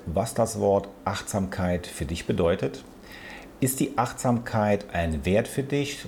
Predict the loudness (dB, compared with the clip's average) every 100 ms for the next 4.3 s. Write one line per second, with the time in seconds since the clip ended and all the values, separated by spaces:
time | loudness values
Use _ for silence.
0 | -4 0 2 4 4 2 -2 -6 -12 -16
1 | -16 -16 -16 -2 2 2 0 2 2 0
2 | -6 -4 -4 -4 0 2 2 0 -4 -12
3 | -2 2 4 4 2 0 0 0 0 2
4 | 0 -2